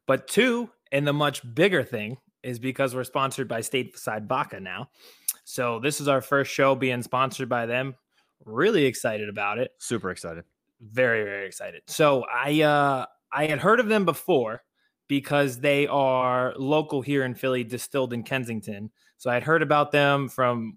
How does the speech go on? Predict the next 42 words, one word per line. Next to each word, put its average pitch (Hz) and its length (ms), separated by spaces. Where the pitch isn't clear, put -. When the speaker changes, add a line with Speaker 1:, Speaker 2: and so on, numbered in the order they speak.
Speaker 1:
word 156 180
of 151 60
mouth 143 340
through 151 160
the 143 80
grapevine. 127 680
So 127 220
I 123 100
started 214 280
doing 175 180
research 143 420
on 101 200
them. 95 200
Look, 254 220
like, 185 300
I'm 403 200
a - 40
big 240 280
proponent 180 560
of 147 180
aesthetic. 151 580
Like, 208 140
look 427 160
at 427 100
this 294 160
bottle. 143 420
If 151 120
you're 370 160
watching 294 300
on 208 100
YouTube, 139 460
like, 135 180
look 330 180
at - 120
the 226 60
bottle. 139 460
Th-, 165 120
look - 200
at - 80
the 302 120
ex-, - 260
aesthetic. 156 400